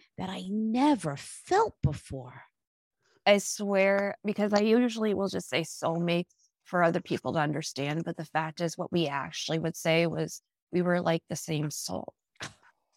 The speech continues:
Speaker 2: We were so connected.
Speaker 1: I mean, I am always in awe of spirit because of their uniqueness, but this was just unbelievable.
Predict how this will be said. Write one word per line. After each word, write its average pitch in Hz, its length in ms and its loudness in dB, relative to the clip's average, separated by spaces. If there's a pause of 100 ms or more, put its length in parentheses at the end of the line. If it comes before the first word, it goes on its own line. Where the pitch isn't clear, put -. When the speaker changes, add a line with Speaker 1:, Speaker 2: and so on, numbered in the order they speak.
(460)
Speaker 2:
We 185 140 6
were 180 120 4
so 190 420 4
connected. - 640 -6 (240)
Speaker 1:
I 185 100 2
mean, 196 220 0
I 202 120 4
am 202 180 2
always 170 340 -2
in 151 140 -2 (100)
awe 143 420 2
of 139 140 -10
spirit 131 520 -8 (560)
because 165 360 -2
of 135 120 -4
their 147 140 4
uniqueness, 143 840 -6 (1000)
but 147 240 0 (100)
this 156 400 0
was 139 180 -12
just - 380 -16 (560)
unbelievable. 170 1600 0